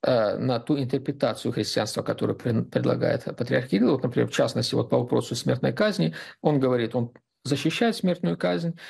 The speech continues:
есть богословы, есть люди, вот мы с вами сейчас об этом говорим,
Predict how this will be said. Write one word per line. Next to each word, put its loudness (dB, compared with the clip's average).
есть 2
богословы, 2
есть -2
люди, 0
вот -2
мы 2
с -4
вами 0
сейчас -2
об -2
этом -2
говорим, 0